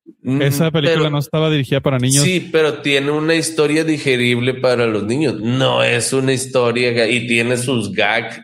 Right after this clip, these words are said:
Speaker 1: como,
Speaker 2: Entretenida.
Speaker 1: como, sí, y tiene sus gags como la escena del Mister Mime, como la escena del Pikachu versus el Charizard, este, como,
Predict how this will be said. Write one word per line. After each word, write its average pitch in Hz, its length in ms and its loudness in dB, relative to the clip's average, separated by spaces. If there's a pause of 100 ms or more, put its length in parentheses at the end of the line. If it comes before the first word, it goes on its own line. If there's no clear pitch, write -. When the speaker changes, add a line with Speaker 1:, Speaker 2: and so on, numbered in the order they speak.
(120)
Speaker 1:
como, 151 160 -4
Speaker 2:
Entretenida. 123 640 0
Speaker 1:
como, 117 560 -2 (160)
sí, 120 440 -2
y 117 140 -2
tiene 127 220 0
sus 131 200 -2
gags 120 220 0
como 139 260 -2
la 120 140 0
escena 113 420 0
del 117 200 0
Mister 95 340 -4
Mime, 117 560 0 (380)
como 107 340 0
la 107 220 2
escena 110 440 0
del 107 280 -2
Pikachu 107 640 -2
versus 104 560 -2
el 87 160 -2
Charizard, 113 1040 0 (420)
este, 95 720 0
como, 95 260 -6